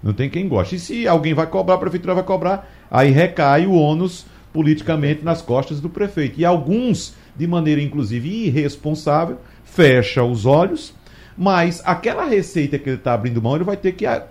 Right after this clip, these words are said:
vai ter que levantar de algum lugar. E geralmente levanta nas costas daquele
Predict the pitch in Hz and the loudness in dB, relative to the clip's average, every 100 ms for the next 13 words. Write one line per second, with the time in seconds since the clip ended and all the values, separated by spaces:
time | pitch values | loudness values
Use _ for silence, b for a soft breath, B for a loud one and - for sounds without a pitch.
0 | 214 - 156 175 190 196 196 190 190 170 | -12 -6 -2 0 0 0 0 0 -2 -2
1 | 175 185 185 240 415 143 120 - b b | 0 -2 -2 -4 -2 -2 -4 -8 b b
2 | - 151 208 185 170 180 185 170 175 180 | -2 0 0 0 0 2 2 0 -4 -6
3 | 165 170 170 185 190 160 160 190 | -4 -4 -4 -2 -2 -2 -4 -6